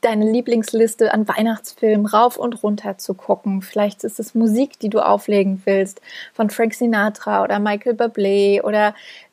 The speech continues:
weiß ich nicht, den Leipziger Knabenchor, whatever, ähm, oder du möchtest Kerzen anzünden, Lichterketten anbringen, räuchern.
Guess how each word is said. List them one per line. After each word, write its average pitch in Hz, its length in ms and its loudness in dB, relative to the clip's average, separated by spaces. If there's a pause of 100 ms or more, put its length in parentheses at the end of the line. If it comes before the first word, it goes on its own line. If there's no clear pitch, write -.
(680)
weiß 233 240 -8
ich - 120 -20
nicht, 226 280 -4
den 208 160 2
Leipziger 233 500 2
Knabenchor, 214 760 0 (260)
whatever, 247 580 0 (320)
ähm, 220 440 2 (260)
oder 220 220 0
du 220 80 -2
möchtest 220 380 -4
Kerzen 220 380 -4
anzünden, 190 640 -4
Lichterketten 208 640 -4
anbringen, 214 600 -4 (380)
räuchern. 208 680 2